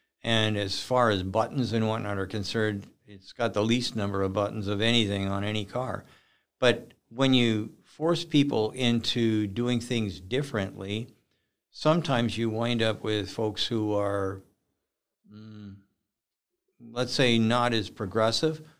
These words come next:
What, what, what do you do at Volvo or at, uh, Polestar for, uh, for that kind of a scenario?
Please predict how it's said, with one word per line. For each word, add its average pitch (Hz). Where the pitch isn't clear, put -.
What, -
what, 160
what 151
do 170
you 143
do 139
at 110
Volvo 107
or 104
at, 101
uh, 98
Polestar 98
for, 110
uh, 101
for -
that 117
kind 120
of 107
a 92
scenario? 110